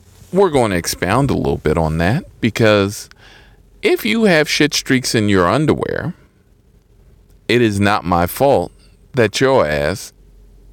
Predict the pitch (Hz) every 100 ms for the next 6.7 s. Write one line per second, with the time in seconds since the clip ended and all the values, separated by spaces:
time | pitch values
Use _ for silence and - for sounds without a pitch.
0 | - 117 101 69 62 160 175 92 87 -
1 | - - _ _ _ _ _ _ _ _
2 | _ _ 98 104 104 101 139 131 - -
3 | _ _ _ _ _ _ _ - - 82
4 | - 85 87 143 - - _ _ - _
5 | _ _ - - _ - 135 135 139 151
6 | - 156 151 - 185 190 135